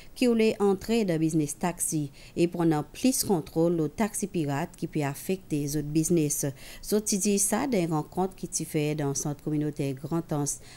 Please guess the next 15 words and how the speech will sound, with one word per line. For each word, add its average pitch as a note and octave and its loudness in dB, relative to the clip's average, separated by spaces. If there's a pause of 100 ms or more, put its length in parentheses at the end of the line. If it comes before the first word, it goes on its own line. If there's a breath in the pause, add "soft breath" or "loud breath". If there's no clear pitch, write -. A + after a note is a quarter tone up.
(140 loud breath)
pendant D#3 4
le D3+ 2
week-end. D3+ 2 (340 loud breath)
Sa - 2
meeting A#3 2
t'y A3+ 0
assisté G3+ 0
par G3+ -2
un D3+ 0
quarantaine F3 0
de D#3 0
drivers D3 -4
taxi E3+ -4
Los D#3 -4
Asiles, G3 0